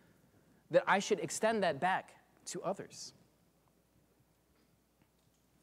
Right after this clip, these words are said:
My last example. Saint Paul telling some early Christians, "Therefore, receive one another, just as Christ also received us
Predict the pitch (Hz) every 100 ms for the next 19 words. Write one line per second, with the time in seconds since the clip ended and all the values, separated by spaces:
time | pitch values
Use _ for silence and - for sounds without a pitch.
0 | - - - _ - _ _ _ _ _
1 | _ _ _ _ _ _ _ _ _ _
2 | _ _ _ _ _ - 123 123 117 104
3 | 95 87 - _ _ _ _ _ _ _
4 | _ _ _ - - - - - - -
5 | - 107 117 120 131 120 117 117 123 110
6 | 113 - 104 104 98 123 190 233 180 139
7 | 127 - - 156 165 - 302 285 156 117
8 | 101 90 69 - _ _ - - - -
9 | 127 160 175 - - - 196 214 - 139
10 | 120 123 - - - 127 131 131 185 170
11 | 196 196 - 135 123 127 - - 196 -
12 | - -